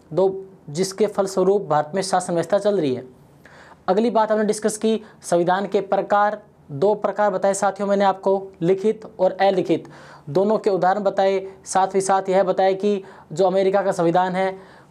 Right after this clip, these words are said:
सबसे पुराना लिखित संविधान है, ओल्डेस्ट डेमोक्रेसी, पुराना लोकतंत्र अमेरिका का है, जो मैंने बताया कि सत्रह सौ अट्ठासी के अंदर लागू हुआ। दोस्तों, इसके बाद हमने बात की कि जो संविधान है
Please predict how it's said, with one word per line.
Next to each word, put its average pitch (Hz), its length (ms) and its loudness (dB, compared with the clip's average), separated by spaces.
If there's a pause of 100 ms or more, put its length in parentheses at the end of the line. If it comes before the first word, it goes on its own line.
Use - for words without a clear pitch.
(140)
सबसे 196 340 -2
पुराना 190 640 0 (200)
लिखित 185 320 -2
संविधान 190 460 2
है, 190 280 -6 (380)
ओल्डेस्ट 190 420 0
डेमोक्रेसी, 190 640 0
पुराना 180 280 0
लोकतंत्र 180 640 2 (340)
अमेरिका 190 420 2
का 196 140 2
है, 190 280 0 (180)
जो 175 140 2
मैंने 196 160 0
बताया 175 280 2
कि 185 100 -4
सत्रह 196 340 0
सौ 190 180 -2
अट्ठासी 180 520 -2
के 190 60 2
अंदर 185 160 0
लागू 165 240 2
हुआ। 180 300 2 (1080)
दोस्तों, 185 420 0 (480)
इसके 233 260 0
बाद 214 380 0 (280)
हमने 208 240 0
बात 196 280 0
की 208 280 -4 (500)
कि 233 120 0
जो 254 400 2
संविधान 190 600 0
है 240 260 -2